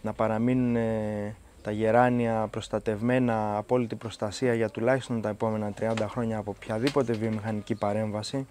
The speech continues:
είτε είναι αιωλικά, είτε είναι βιομηχανία τουρισμού, είτε εξόρυξη, οτιδήποτε, ώστε να ανακάμψει το βουνό.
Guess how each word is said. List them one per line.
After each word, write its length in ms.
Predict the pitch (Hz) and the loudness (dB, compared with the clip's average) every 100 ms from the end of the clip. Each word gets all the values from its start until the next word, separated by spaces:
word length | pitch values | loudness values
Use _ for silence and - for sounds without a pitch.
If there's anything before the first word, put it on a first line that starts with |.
| - - - | -16 -20 -8
είτε 240 | 135 123 127 | -4 0 2
είναι 200 | 127 123 | 2 2
αιωλικά, 480 | 113 104 - 131 131 | 0 -2 2 4 4
είτε 220 | 117 123 | 0 -2
είναι 340 | 120 120 120 | 0 0 -2
βιομηχανία 720 | 110 110 110 110 107 113 120 | -2 -4 -4 -6 -4 -2 -2
τουρισμού, 600 | 110 110 104 101 127 143 - - - | -2 -4 -4 -2 -2 -2 -6 -20 -10
είτε 480 | 123 - 120 113 110 104 | -8 0 2 2 2 -2
εξόρυξη, 680 | - 127 131 135 - 143 | -2 2 4 2 -2 -2
οτιδήποτε, 760 | 131 117 113 123 127 127 165 170 - - - - - - - | -2 -2 -2 -2 0 0 0 -2 -10 -20 -20 -20 -20 -16 -8
ώστε 240 | 120 127 | -4 0
να 120 | 117 | 2
ανακάμψει 580 | 117 113 - 139 139 127 | 2 2 4 4 2 -2
το 140 | 120 113 | -2 0
βουνό. 480 | 113 120 151 170 | 2 4 4 2